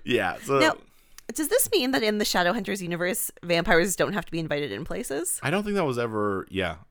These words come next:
Speaker 2: Yeah.
Speaker 1: Yeah. I don't think that was e-, ever
Speaker 2: I,
Speaker 1: a
Speaker 2: I
Speaker 1: thing that was set up, but yeah, you're right. I
Speaker 2: Yeah.
Speaker 1: think this
Speaker 2: I,
Speaker 1: does
Speaker 2: I don't think it was set up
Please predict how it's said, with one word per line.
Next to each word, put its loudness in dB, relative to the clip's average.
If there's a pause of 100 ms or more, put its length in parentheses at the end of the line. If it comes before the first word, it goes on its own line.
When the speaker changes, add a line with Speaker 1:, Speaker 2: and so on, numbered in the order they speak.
Speaker 2:
Yeah. 6
Speaker 1:
Yeah. -8 (520)
I 4
don't 8
think 4
that 6
was 6
e-, -4
ever -6 (140)
Speaker 2:
I, 8
Speaker 1:
a 6
Speaker 2:
I 4
Speaker 1:
thing -2
that -2
was -4
set -2
up, 0
but 4
yeah, 10
you're 6
right. 8
I 4
Speaker 2:
Yeah. 6
Speaker 1:
think 0
this -8 (240)
Speaker 2:
I, 2
Speaker 1:
does 6
Speaker 2:
I 8
don't 4
think -2
it 0
was 2
set 2
up 2